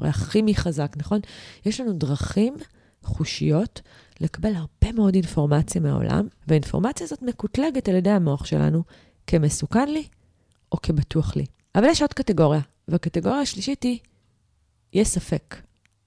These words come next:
תחשבו רגע על, אה, ג'ירפה או זברה שעומדת בסוואנה ושומעת רחש מבין העלים.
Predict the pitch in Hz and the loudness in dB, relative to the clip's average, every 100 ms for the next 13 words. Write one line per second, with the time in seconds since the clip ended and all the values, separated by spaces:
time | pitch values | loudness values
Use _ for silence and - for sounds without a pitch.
0 | _ _ _ 160 - 170 247 220 214 202 | _ _ _ -8 -4 0 2 2 2 2
1 | 156 147 139 135 139 131 123 - _ _ | 2 2 0 -2 -2 -2 -4 -6 _ _
2 | 151 165 117 123 - 180 - _ _ _ | 2 2 2 -2 -2 -4 -4 _ _ _
3 | _ 160 135 135 135 185 - _ _ _ | _ -4 -2 -2 -2 -4 -6 _ _ _
4 | _ _ - 170 160 175 190 170 - 180 | _ _ -6 -2 0 0 0 -2 -2 -2
5 | 143 127 123 151 185 _ _ _ _ _ | -2 -4 -4 -6 -8 _ _ _ _ _
6 | 151 151 151 165 247 - 349 - - - | 0 0 0 0 -2 0 -2 -2 -4 -4
7 | - - _ _ _ _ _ _ _ _ | -10 -14 _ _ _ _ _ _ _ _
8 | - 170 180 214 208 196 196 | -4 2 4 4 4 4 2